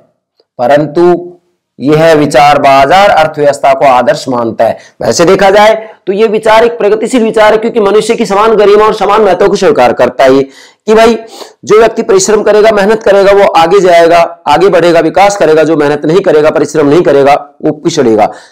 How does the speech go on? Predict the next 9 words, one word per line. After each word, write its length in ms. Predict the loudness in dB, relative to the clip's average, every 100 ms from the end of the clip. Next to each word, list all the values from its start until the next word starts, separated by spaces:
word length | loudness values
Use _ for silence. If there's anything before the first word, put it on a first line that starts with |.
| _ _
जहां 280 | -10 -4 -4
तक 220 | 0 0
है, 160 | 2 0 -2 -10 -4
ये 100 | -2
विचार 360 | 0 0 0 -2
ठीक 200 | -6 -2
है, 60 | -2
प्रगतिशील 640 | 0 0 -2 -2 0
है, 80 | 2